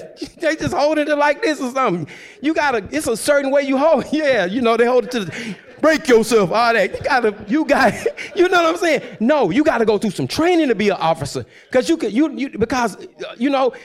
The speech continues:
if you don't go through that training, you're gonna, some, something bad's gonna happen. I can show up on the scene like, "Yeah, I'm here. What's going on?" Looking like I'm an investigator. And they're like, "Man, do you,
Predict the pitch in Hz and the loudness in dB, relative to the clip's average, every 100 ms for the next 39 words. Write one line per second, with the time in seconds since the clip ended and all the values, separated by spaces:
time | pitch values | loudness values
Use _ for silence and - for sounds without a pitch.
0 | - 240 233 311 285 277 277 277 262 - | -4 -2 0 0 0 0 0 0 0 0
1 | 320 302 226 294 254 165 - 285 285 - | 0 0 0 0 0 -2 -2 -2 -2 -2
2 | 262 262 180 214 220 180 160 143 143 113 | -4 -2 -2 0 0 -2 -2 -2 -2 -6
3 | - - - - _ _ 202 220 214 262 | -10 -20 -20 -20 _ _ -2 -2 0 2
4 | 262 254 247 226 247 226 196 151 185 196 | 2 2 0 0 0 2 0 2 2 2
5 | 196 208 165 143 170 185 180 175 165 147 | 2 0 0 0 -2 0 2 2 2 0
6 | 143 202 202 180 143 135 160 156 143 160 | 0 -2 0 0 0 -2 -2 -2 -2 -2
7 | 156 143 143 127 - - 165 190 185 175 | -4 -4 -2 -4 -6 -8 -4 -2 -2 -2
8 | 196 180 - 147 160 147 - 135 | -4 -4 -6 -8 -8 -8 -10 -10